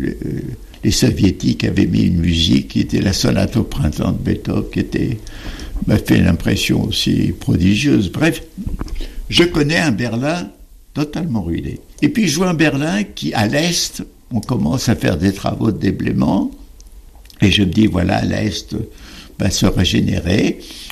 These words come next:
alors qu'à l'ouest, c'est les prostituées de Kurfürstendamm. Et puis j'ai pu assister, si vous voulez, au fait que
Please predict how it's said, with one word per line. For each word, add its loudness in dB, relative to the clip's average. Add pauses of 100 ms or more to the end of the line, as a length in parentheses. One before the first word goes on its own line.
alors 2
qu'à 0
l'ouest, 2
c'est 2
les 4
prostituées 0
de 2
Kurfürstendamm. 0 (1080)
Et 6
puis 2
j'ai 4
pu 0
assister, 0
si -2
vous -2
voulez, -2 (760)
au 4
fait -4
que 2